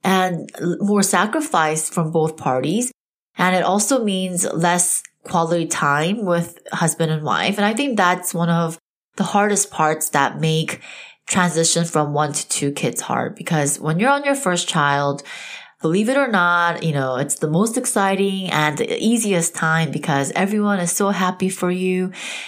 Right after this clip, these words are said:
You know, you're pregnant and you're so excited. Your parents are excited. You know, everyone is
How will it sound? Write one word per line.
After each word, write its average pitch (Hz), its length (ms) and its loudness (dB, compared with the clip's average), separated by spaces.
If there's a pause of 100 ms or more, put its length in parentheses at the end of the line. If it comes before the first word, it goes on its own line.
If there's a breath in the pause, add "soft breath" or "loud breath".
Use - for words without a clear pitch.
You 190 80 -6
know, 175 60 0
you're 160 240 2
pregnant 196 1000 0
and 151 340 0
you're 156 100 -2
so 226 260 0
excited. 196 920 0 (280 loud breath)
Your 156 120 -2
parents 233 480 0
are 220 100 2
excited. 196 880 0
You 175 120 -2
know, 160 100 -2
everyone 226 520 0
is 196 180 0